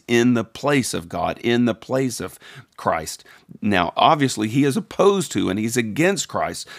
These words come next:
but technically, he's opposed to him because he's setting himself up as if he were them. That's why he's opposed to him. Verse five, "Don't you remember that when I was still with you, I used to tell you about this?"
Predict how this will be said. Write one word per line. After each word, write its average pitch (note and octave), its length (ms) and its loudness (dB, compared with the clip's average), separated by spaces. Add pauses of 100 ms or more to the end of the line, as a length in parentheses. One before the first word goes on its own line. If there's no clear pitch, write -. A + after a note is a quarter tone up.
(160)
but A2 220 -2
technically, F#2 720 -2 (140)
he's A#2 240 -2
opposed G#2+ 380 -2
to A2 80 -2
him F#2+ 100 -2
because F2 320 -8
he's D#3 240 -6
setting F2 260 -6
himself F2 400 -8
up F2+ 220 -2 (240)
as F#2+ 160 -4
if F2+ 160 -4
he F#2+ 120 -4
were G#2 380 2
them. D#2 460 -10 (340)
That's A#2+ 320 -2
why E2 160 -4
he's D#2+ 140 -8
opposed A#2 380 -4
to D2 80 -10
him. - 260 -16 (540)
Verse G#3 220 -2
five, - 400 0 (760)
"Don't D3+ 280 4
you G#3 60 0
remember E3 420 4
that A#2 140 2
when A2 160 0
I B2 80 0
was C#3 160 0
still D3 260 0
with A2+ 260 0
you, D#3 160 0
I B2+ 60 2
used G#2+ 280 0
to F2+ 80 -4
tell A2 360 0
you E3 160 0
about D#3+ 320 0
this?" - 380 -4